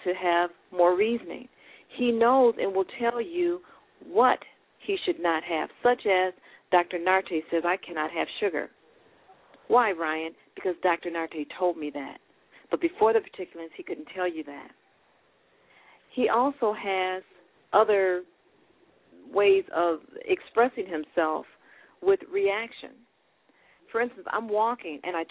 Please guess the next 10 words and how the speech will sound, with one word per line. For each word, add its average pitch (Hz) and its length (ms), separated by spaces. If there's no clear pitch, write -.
trip. - 300
He 339 180
says, 196 300
"Grandmother, 214 420
are 180 60
you 202 240
okay?" 233 460
Normally, 214 640
he 247 180
didn't 214 280